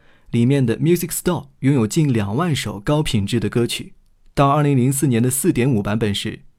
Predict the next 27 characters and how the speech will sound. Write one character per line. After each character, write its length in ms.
iTunes 500
Music 320
Store 360
数 200
据 120
库 360
已 120
经 140
拥 80
有 140
七 240
十 140
万 140
首 140
歌 160
曲。 220
用 200
户 200
在 340
iTunes 300
上 260
购 140
买 180
正 220
版 180
音 140
乐， 220